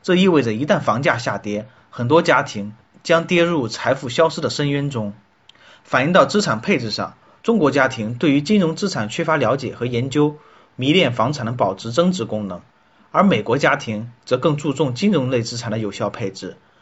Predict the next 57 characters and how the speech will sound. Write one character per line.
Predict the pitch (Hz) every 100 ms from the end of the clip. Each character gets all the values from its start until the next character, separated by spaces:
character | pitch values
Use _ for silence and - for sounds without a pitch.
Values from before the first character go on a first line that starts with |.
| _
能 | 123 147
够 | 165 139
有 | 110
效 | 104 180
地 | 131
做 | 127
到 | 110 107 95
分 | 156 156
散 | 147
投 | 104 107
资， | 127 143 151 - _ _
用 | 156 139
来 | 107 117
降 | - 147 120
低 | 147
风 | 160 165
险。 | 107 87 _ _ _ - _
那 | 151 143
么 | 123 113
到 | 120 160
底 |
什 | 131 127
么 | 160
样 | 165
的 | 123
资 | 147
产 | 147 107
配 | 151 120
置 |
方 | 123 156 160
式 | - 113 - _ _
才 | 120
是 | 135
最 | 160 113
科 | - 143
学、 | 143 107
最 | 117 147
稳 | 95 92
健 | 135 127
的 |
呢？ | 113 104 - _ _ _ _ _ _ _ -
今 | 180
天 | 180 190 190
给 | 143
大 | 117
家 | 139
推 | 143 175
荐 | 139
一 | 127
个 | 139
比 | 131
较 | 139
通 | 92 151 156
用 | 120
的 |
工 | 101 135 147
具， | 139 98